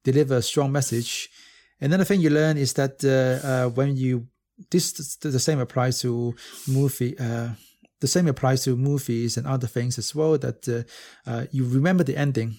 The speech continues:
You probably, you can, if, if, you might forget the whole film, but you remember the ending. So, um, so, you know, try to have a strong start and a strong finish, have a s-, uh, have a,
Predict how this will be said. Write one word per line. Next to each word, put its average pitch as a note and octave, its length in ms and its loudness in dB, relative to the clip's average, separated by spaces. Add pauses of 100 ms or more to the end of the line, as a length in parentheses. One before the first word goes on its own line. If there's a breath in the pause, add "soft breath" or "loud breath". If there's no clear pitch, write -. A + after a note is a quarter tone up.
(120)
You C#3 120 -4
probably, D#3+ 220 2
you D#3 160 -2
can, C#3+ 180 0
if, C#3 120 0
if, D3+ 180 -4
you D3+ 60 -2
might G#3 160 2
forget D3 220 0
the C3+ 40 2
whole C#3 120 4
film, C3+ 360 0
but C3+ 80 0
you B2 60 2
remember C3 220 0
the B2+ 140 0
ending. C3 360 -4 (1120 loud breath)
So, C#3 920 2
um, C3 340 2
so, C3+ 280 0
you E3+ 60 -2
know, C3 100 2
try F3+ 280 -2
to E3+ 80 2
have C3+ 240 -2
a C3 40 0
strong C#3 400 0
start C3 560 -2
and A#2+ 120 -4
a A#2 40 -4
strong C3 480 -2 (100)
finish, - 640 -4 (160)
have B2 240 -6
a - 40 -6
s-, - 200 -6
uh, B2 300 -4
have A2+ 120 -6
a, A#2 140 -2